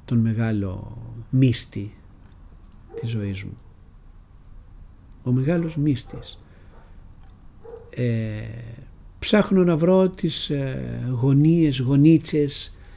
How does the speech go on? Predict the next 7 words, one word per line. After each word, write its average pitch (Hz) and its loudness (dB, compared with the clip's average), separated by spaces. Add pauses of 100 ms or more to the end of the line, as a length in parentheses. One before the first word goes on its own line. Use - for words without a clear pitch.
(140)
για 139 2
να 139 2
μπορώ 143 4
να 156 4
έχω 151 0
κάποια 135 -6
αντίρρηση 123 2